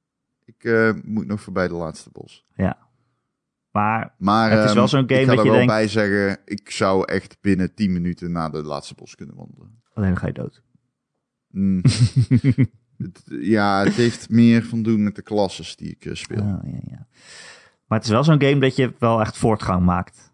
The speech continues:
Speaker 2: Eh, al die resources die je binnenkrijgt, dan bouw je je kamp weer verder uit en wordt je held weer sterker. Dus
Speaker 1: Ja.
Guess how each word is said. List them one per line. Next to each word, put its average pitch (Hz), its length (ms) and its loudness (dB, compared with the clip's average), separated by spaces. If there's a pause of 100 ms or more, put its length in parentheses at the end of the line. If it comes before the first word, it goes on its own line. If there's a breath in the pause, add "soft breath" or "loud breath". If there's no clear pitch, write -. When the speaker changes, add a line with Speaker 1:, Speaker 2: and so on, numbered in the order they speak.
Speaker 2:
Eh, 104 160 0
al 104 60 0
die 101 100 0
resources 101 480 0
die 95 140 -2
je 92 80 -2
binnenkrijgt, 95 480 -2
dan 95 180 -2
bouw 95 160 2
je 95 80 2
je 92 80 2
kamp 95 260 -4
weer 95 80 -4
verder 90 220 -2
uit 90 220 0
en 98 60 -4
wordt 92 160 -4
je - 60 -6
held 90 200 0
weer 82 100 -10
sterker. 92 420 -4
Dus - 240 -10 (480 soft breath)
Speaker 1:
Ja. 90 340 0